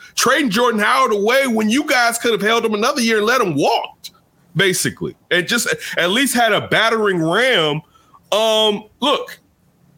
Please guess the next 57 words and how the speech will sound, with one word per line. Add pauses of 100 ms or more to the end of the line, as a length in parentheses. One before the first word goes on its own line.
it's,
I've
been
saying
it,
it's
been
time
to
happen.
You've
been
saying
it,
Ryan,
that
it's
been
time
to
happen. (540)
George
McCaskey,
if,
like
I
said
at
the
beginning
of
the
show,
what
Hub
Arkus
said
on
Bernstein
and
Rahimi
on
six
seventy
The
Score, (280)
if
that's
true,
George,
George
McCaskey
came
out
and
said
that.